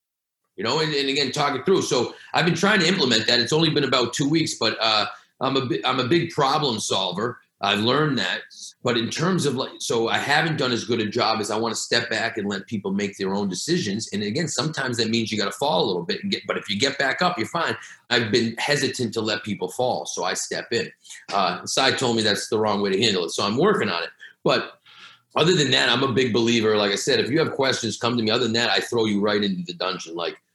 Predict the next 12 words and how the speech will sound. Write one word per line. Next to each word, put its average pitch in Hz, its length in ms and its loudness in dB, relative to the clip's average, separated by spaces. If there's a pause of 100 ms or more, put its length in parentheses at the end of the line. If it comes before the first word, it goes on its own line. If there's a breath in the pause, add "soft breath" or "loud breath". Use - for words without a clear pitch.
(160)
watch 127 360 2
for 143 200 4
a 123 80 2
day 135 240 4
or 131 40 -4
two 147 240 -2
and 113 100 2
then 110 240 0 (120)
go 123 260 2
do 120 200 4
it. - 80 -4 (400 soft breath)
Um, 98 260 0